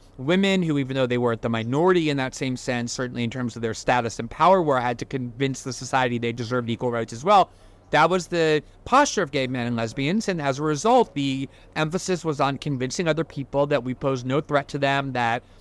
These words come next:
in fact, the society would be strengthened and better off if we endorsed and reaffirmed this principle of the right of autonomy and individual choice. What has happened is that the gay and lesbian movement, now the L G B T Q I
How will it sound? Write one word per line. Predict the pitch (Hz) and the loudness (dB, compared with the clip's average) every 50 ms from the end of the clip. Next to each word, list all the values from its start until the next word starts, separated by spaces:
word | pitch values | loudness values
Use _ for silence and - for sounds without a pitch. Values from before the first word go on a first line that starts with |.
| - - - - | -20 -20 -8 -6
in | 135 135 | -4 0
fact, | - 156 147 151 - | 2 2 2 2 0
the | - 143 | -2 -8
society | - - 147 - 156 139 139 139 139 | -6 -8 -6 -2 2 2 2 2 0
would | 135 135 127 123 | -4 -4 -4 -2
be | 131 127 123 | -2 -4 -4
strengthened | 117 - - - 147 147 156 156 - 170 165 160 160 139 | -4 -6 -6 -2 0 0 0 0 0 0 2 2 0 0
and | 123 117 107 | -4 -4 0
better | 139 139 143 156 143 | 0 0 2 2 0
off | 131 127 131 135 - | 2 2 2 0 0
if | 151 127 - - | -4 -8 -6 -4
we | 131 131 | -4 -4
endorsed | 127 127 117 107 135 131 131 139 135 - - | -2 -4 -6 -4 -2 0 0 0 -2 -2 -6
and | 135 123 | -6 -4
reaffirmed | 123 127 127 120 - 135 123 120 120 | -2 -2 -2 -2 -2 -2 -2 -2 -2
this | 120 - | -4 -6
principle | - - 170 180 - - 160 139 135 131 131 127 | -4 -2 -2 -2 0 -2 0 2 2 4 4 2
of | 120 127 - - - - - | 0 -2 -6 -16 -20 -16 -6
the | 143 135 | -4 0
right | 127 123 117 | 0 2 2
of | 120 120 | 2 0
autonomy | 120 120 - 143 151 139 139 139 139 127 117 | 0 -2 0 0 0 0 0 0 -2 -2 -2
and | 113 120 120 - | -2 -4 -6 -6
individual | 143 131 127 123 123 117 117 131 120 113 | -6 -6 -4 -2 -4 -4 -2 -2 -4 -4
choice. | - - 180 190 165 127 107 - - - - - - - - - - - - - - - - - - - - - - - - - - - | 0 2 4 4 4 4 0 -2 -10 -16 -18 -20 -20 -20 -20 -20 -20 -20 -20 -20 -20 -20 -20 -20 -20 -20 -20 -20 -20 -20 -20 -20 -16 -6
What | 151 147 151 147 | 2 2 2 4
has | 143 139 - | 2 -2 -2
happened | - 151 185 202 226 - 233 196 165 156 147 - | 0 2 4 4 4 4 4 2 2 2 -2 -4
is | - 147 139 131 117 | -4 -4 -4 -4 0
that | - 139 131 123 - | 0 0 0 0 -2
the | 123 | -4
gay | 131 143 156 | 0 0 0
and | 160 160 | 2 2
lesbian | 156 151 135 147 139 127 127 | 0 0 0 0 -4 0 0
movement, | 143 165 151 139 120 127 | 0 0 0 -2 -4 -2
now | 127 127 127 127 | 0 2 2 2
the | 120 127 127 127 | 2 0 0 0
L | 123 123 | 0 -2
G | 113 123 123 | -2 -4 -6
B | 113 127 123 | -4 -4 -6
T | 113 - - - 131 127 120 120 117 110 - - - | -8 -8 -8 -6 -4 -2 -2 -2 -4 -6 -8 -10 -20
Q | - - 139 131 127 123 120 123 - - | -8 -4 -2 -2 0 -2 -2 -4 -6 -4
I | 127 127 123 120 120 117 113 110 110 110 110 | -4 -2 -2 0 0 -2 -2 -2 -4 -6 -8